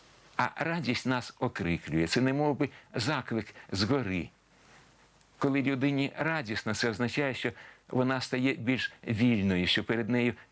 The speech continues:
відкриваються якісь нові обрії. От. Вона ніколи не набридає людині, вона робить людину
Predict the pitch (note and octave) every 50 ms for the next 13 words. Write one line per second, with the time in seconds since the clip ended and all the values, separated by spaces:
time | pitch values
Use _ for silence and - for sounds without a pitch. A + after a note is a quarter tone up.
0 | - - G#2+ A2+ - - - B2 G#2 A2+ A2+ A#2 G#2+ F#2+ - G#2+ G2+ - - A2
1 | - - - - - A#2 A2+ A2+ G#2 G2+ A2+ F#2+ - - - - - - A#2+ G#2
2 | F#2+ F2 D2+ C#2+ C#2+ D2 D2+ D2+ D2 - - - - - - - - - - -
3 | - - - - - G#2 F#2+ F#2+ - - - - - - - - - - - -
4 | G#2+ A#2+ B2 C3 C3 B2 - - - - - C3+ - - F3 E3 D3 B2+ B2+ A2+
5 | A#2 A2+ A2+ G#2 F2 B2 A#2 G#2 A#2+ A2 G#2 G2+ G#2 G#2 G2+ - - - - -
6 | A2 A2 A2 G2+ G2 G#2+ G#2 G2 G2 G2 G2 F#2 - - - - G#2+ A2+ A#2 A#2+
7 | A#2 A2 - - - - A2+ A#2 A#2 A2+ A2 A2 - - - - - A2+ A2 A2+
8 | G2 A#2+ A#2+ A2+ A2+ G#2+ F#2+